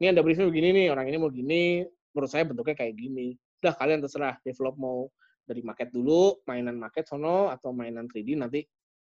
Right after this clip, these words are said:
ketemu," kayak saya, saya samperin, "Oh kamu udah sampai mana?"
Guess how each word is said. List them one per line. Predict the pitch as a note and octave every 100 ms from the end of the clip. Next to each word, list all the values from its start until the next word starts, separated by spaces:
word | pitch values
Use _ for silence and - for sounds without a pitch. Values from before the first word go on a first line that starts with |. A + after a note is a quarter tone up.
| _ _ _ _
ketemu," | - B2+ C#3+
kayak | C3 C3+ C3
saya, | D3 C#3
saya | C#3 C3+
samperin, | B2 C#3 E3 D#3 C#3+
"Oh | D#3
kamu | C#3+ C#3 D3+
udah |
sampai | C#3 A#2+
mana?" | B2+ C#3 C#3